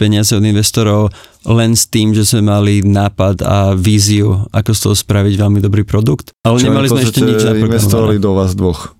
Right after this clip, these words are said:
Speaker 2: Alebo
Speaker 1: Áno.
Speaker 2: akoby do Nika, že dobre, toto je úspešný chalan, už teraz dal, poďme to skúsiť
Speaker 1: Áno.
Speaker 2: znova.
Speaker 1: A aj tým, že môj background bolo, že som kodil tie friend suggestion algoritmy, tak to bolo také, že to veľmi dobre sedí.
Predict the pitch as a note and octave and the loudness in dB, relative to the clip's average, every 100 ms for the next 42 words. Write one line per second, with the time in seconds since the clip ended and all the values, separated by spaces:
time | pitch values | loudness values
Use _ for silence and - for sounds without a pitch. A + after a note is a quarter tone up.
0 | _ _ _ _ - C3 A#2+ F#2+ F#2 A2 | _ _ _ _ -2 0 2 0 0 -2
1 | G2+ F#2+ G#2 A2 F#2+ F2+ E2+ G2+ G2 E2+ | 0 0 0 0 0 0 0 0 0 0
2 | F2+ F#2 F#2 - G#2+ G2 F2 G2+ G#2 G#2 | -2 0 -2 -2 -4 -2 -2 0 0 0
3 | G#2 - F#2 F2+ - G2 F2+ F#2 G2 G2+ | -2 -4 -4 -4 -2 -2 -2 0 -2 0
4 | G#2 G#2 _ - F#2+ F#2 E2+ - F2+ F#2 | -2 -6 _ -4 0 0 -2 -4 -2 0
5 | A#2+ A2+ E2 C#2+ - - - - B2+ B2 | 0 0 -2 -6 -14 -20 -12 -4 -2 -2
6 | - - - - - _ - A#2+ G#2+ B2+ | -6 -16 -20 -20 -20 _ -4 -4 0 0
7 | A#2 A#2+ F#2+ - A#2+ A#2+ G2 G#2+ - A#2+ | 2 0 -2 -2 0 0 0 -4 -2 -2
8 | A2 G#2 G#2+ G#2 A2 A2+ G#2 G#2+ G2+ G#2+ | 0 0 0 0 0 0 0 0 0 0
9 | G2+ A2 G2+ G2+ G2+ G2+ - - - A#2 | -2 0 0 0 0 -2 -6 -12 -4 -2
10 | A2 G#2+ G#2+ G#2+ - B2+ B2 B2+ B2+ B2+ | 0 0 0 0 0 0 0 0 -2 -2
11 | C#3 B2+ - - - A#2+ G#2 - G#2 G#2+ | -2 -2 -4 -20 -6 -6 -4 -2 0 0
12 | G#2+ G#2 G#2 G2+ - G#2 G2+ G2 - G2+ | 0 -2 -4 -4 -2 0 0 -2 0 0
13 | A#2+ A#2 A2 A2 G2+ G#2+ - G#2 F#2 F#2 | 2 0 0 0 0 0 0 0 0 -4